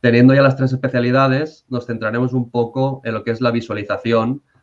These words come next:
de los proyectos. Pues aprenderemos a hacer planos o por qué las cosas se ven con ese grosor, con ese color o con ese tipo de línea. Cuando ya tengamos esta parte,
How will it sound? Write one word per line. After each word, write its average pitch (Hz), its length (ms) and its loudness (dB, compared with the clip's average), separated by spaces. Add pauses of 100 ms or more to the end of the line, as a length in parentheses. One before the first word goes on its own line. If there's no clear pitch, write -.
de 107 100 -6
los 107 140 -2
proyectos. - 800 -6
Pues 98 260 -8
aprenderemos 101 640 -4
a - 20 -10
hacer 101 220 -6
planos 139 600 4
o 110 140 -4
por 98 160 -4
qué 107 140 2
las 104 180 2
cosas 120 500 2 (200)
se 104 220 -6
ven 107 360 -2
con 104 160 -4
ese 107 240 -6
grosor, 110 400 0
con 110 160 -2
ese 110 180 -6
color 127 540 2
o - 100 -8
con 104 120 -6
ese 107 160 -10
tipo 104 240 -8
de 95 100 -2
línea. 90 340 -8 (680)
Cuando 117 200 2
ya 120 80 2
tengamos 135 680 4
esta 120 340 -4
parte, 139 560 -2